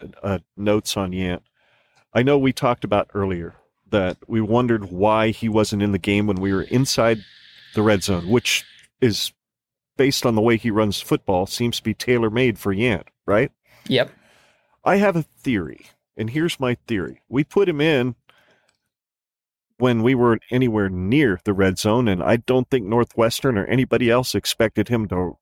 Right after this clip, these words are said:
Speaker 1: knock out a hundred and twenty-seven yards of offense between the twenties. They ex-, probably expect and game plan for him to be the guy that maybe gets the ball inside the twenty.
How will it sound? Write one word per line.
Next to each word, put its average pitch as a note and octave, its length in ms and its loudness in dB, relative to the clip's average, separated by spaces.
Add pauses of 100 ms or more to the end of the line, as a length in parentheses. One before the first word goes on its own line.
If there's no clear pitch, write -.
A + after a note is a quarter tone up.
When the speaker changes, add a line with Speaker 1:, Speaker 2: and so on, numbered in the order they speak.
(880)
Speaker 1:
knock A2 300 0
out A2 200 2
a F#2+ 60 -6
hundred G#2+ 300 -4
and G2+ 140 -16
twenty-seven G2+ 680 0
yards G2 320 -2
of E2 180 -18
offense F#2 640 -2 (300)
between A2 400 0
the F#2+ 80 0
twenties. - 580 -6 (560)
They B2+ 220 4
ex-, - 180 -6
probably C3 380 0
expect A2+ 520 0
and F#2+ 240 -2
game A2 240 0
plan G#2+ 360 -2
for F#2 140 -8
him G#2+ 200 -2
to - 80 -12
be G#2 120 0
the F#2+ 100 0
guy G2 220 2
that F#2 220 -2
maybe A#2 480 0
gets - 320 -4
the F#2+ 80 -6
ball F#2+ 220 2
inside G2+ 460 0
the - 80 -6
twenty. C#2+ 420 -10